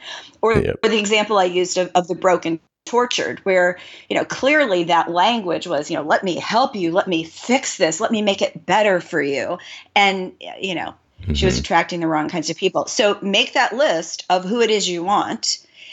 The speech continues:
Speaker 1: and then look at that language. And then there's sort of the third piece, which is a little bit different, which is the how you run your business part. Because the language is one thing, but the how you run your business, Jonathan, the example you gave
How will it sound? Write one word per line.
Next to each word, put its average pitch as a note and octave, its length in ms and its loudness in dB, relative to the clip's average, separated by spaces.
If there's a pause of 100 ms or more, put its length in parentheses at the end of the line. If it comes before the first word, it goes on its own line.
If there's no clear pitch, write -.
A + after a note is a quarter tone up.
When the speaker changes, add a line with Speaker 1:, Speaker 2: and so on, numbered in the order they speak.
(160)
Speaker 1:
and G3+ 160 4
then G#3+ 220 2
look G#3 260 -2
at G3+ 120 -2
that E3 220 2
language. F3 680 -2
And A3 180 2
then A3 300 0 (280)
there's G#3 180 0
sort D4 120 2
of B3+ 80 -4
the G#3 80 -2
third G3 340 2
piece, - 460 -4 (380)
which F#3 180 2
is E3 140 4
a E3 60 4
little A3+ 260 4
bit G3 100 0
different, E3 400 -2
which F#3 240 -2
is F3+ 240 2 (240)
the G3 80 2
how A#3 300 2
you G3+ 260 -2
run F3+ 240 0
your D3+ 120 -4
business F3+ 440 -2
part. - 420 -6 (420)
Because G3+ 260 0
the G3 80 0
language A3+ 540 2
is E3+ 180 -2
one F#3 260 -2
thing, C3+ 360 -4
but F#3+ 120 -2
the F#3+ 60 4
how C#4 240 0
you C#4 180 0
run G3 200 0
your F#3 100 0
business, G3 420 -2
Jonathan, F3+ 400 0
the E3+ 80 0
example G3+ 420 0
you F#3 220 0
gave D3+ 540 0